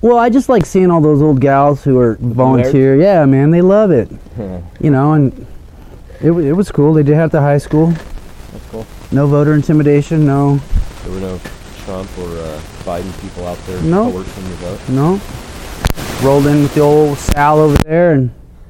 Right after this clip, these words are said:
Speaker 2: <laughs>
Speaker 1: got done surfing. I had a day yesterday. I got so much done.
Speaker 2: Oh, really?
Speaker 1: Oh, yeah. Like, in the morning, woke up. 'Cause I knew today, it's like, "Ah, we're probably just gonna chill today."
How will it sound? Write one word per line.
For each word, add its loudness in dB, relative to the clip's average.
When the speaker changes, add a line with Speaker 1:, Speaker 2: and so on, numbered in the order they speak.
Speaker 2:
<laughs> -10
Speaker 1:
got 2
done 2
surfing. 0
I 2
had 2
a 0
day 2
yesterday. 0
I 2
got 0
so -4
much 0
done. -2
Speaker 2:
Oh, -2
really? -4
Speaker 1:
Oh, 2
yeah. 4
Like, 2
in 2
the 2
morning, 2
woke 2
up. 0
'Cause 2
I 4
knew 4
today, 2
it's 0
like, 0
"Ah, 2
we're -2
probably 0
just -8
gonna -2
chill 0
today." 2